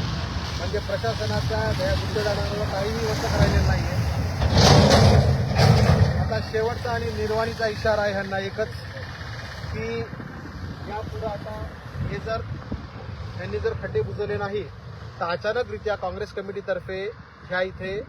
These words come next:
बेशरमाचे झाडं लावून त्याला मुख्यमंत्री देवेंद्र फडणवीस, उपमुख्यमंत्री एकनाथ शिंदे आणि उपमुख्यमंत्री अजित पवार, पालकमंत्री नरहरी झिरवळ आणि प्रशासन, हे प्रशासन सुद्धा त्याला तितकंच जबाबदार आहे. यांचेच लावून प्रति-, प्रतिकारात्मक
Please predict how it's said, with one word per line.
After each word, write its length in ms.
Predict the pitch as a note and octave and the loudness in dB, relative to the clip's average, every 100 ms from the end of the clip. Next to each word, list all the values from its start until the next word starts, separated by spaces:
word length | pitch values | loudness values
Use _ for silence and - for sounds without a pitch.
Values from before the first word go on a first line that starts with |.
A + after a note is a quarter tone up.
| - - - - - - | -12 -12 -14 -14 -20 -10
बेशरमाचे 540 | F3+ F3 A3 A3 G#3+ - | -8 -2 -2 -2 -4 -4
झाडं 240 | F3+ F#3+ | -4 -4
लावून 280 | F#3 G3 - | -4 -6 -4
त्याला 320 | F3+ F3+ F#3 F3 | -4 -2 -4 -6
मुख्यमंत्री 500 | F3 - F#3 F3+ F3 | -10 -10 -10 -10 -6
देवेंद्र 340 | E3+ F3 E3+ | -4 -4 -6
फडणवीस, 380 | - D#3 - C#3+ - | -4 -6 -6 -8 -10
उपमुख्यमंत्री 760 | - C5 - - F3 E3+ E3+ | -10 -8 -8 -8 -8 -8 -10
एकनाथ 220 | E3 - E3+ | -10 -6 -4
शिंदे 360 | - F3 G3 G#3+ - - - - | -4 -4 -4 -4 -6 -8 -10 -10
आणि 120 | F#3+ E3+ | -8 -8
उपमुख्यमंत्री 640 | F#3+ F#3+ F#3+ F#3 F3+ F#3 | -6 -4 -4 -4 -6 -4
अजित 220 | D#3+ D#3 | -4 -6
पवार, 340 | - F3+ F#3 F3 | -6 -4 -2 -4
पालकमंत्री 540 | D#3+ E3 E3+ E3 E3 | -6 -6 -8 -12 -12
नरहरी 340 | D#3 D#3 F3+ | -12 -8 -8
झिरवळ 320 | F#3+ - F#3 F3 - | -8 -8 -6 -6 -8
आणि 100 | - | -12
प्रशासन, 580 | - - F#3+ A3+ G#3 G3+ - - - - - - | -10 -8 -2 -2 0 -4 -6 -12 -16 -16 -18 -16
हे 60 | |
प्रशासन 440 | - F3 G3+ G3+ A3 | -12 -10 -8 -8 -8
सुद्धा 300 | - - A3 | -10 -6 -6
त्याला 220 | G#3+ G#3 | -2 -4
तितकंच 380 | - - - A#3 | -4 -6 -4 -6
जबाबदार 680 | - - C4+ C#4 - G3+ F3+ | -6 -8 -4 -2 -2 -2 -4
आहे. 140 | E3+ - - - - - | -4 -4 -6 -8 -6 -6
यांचेच 320 | - - A3 - - - | -6 -6 -6 -8 -10 -6
लावून 220 | F3 F#3+ G#3 | -2 0 -2
प्रति-, 560 | F#3 - G#3+ G#3+ - | -6 -6 -4 -4 -4
प्रतिकारात्मक 640 | - - G#3 G#3 G#3+ G#3 | -8 -8 -4 -4 -4 -4